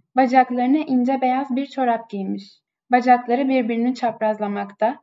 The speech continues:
ve ayakları arasında küçük bir boşluk bulunmakta. Parmak ucunda duran balerinin ayakları birbirine bakmakta. Ayaklarında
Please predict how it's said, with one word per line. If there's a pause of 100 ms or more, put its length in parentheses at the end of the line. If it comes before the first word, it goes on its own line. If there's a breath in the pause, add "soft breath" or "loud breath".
ve
ayakları
arasında
küçük
bir
boşluk
bulunmakta. (340)
Parmak
ucunda
duran
balerinin
ayakları
birbirine
bakmakta. (320)
Ayaklarında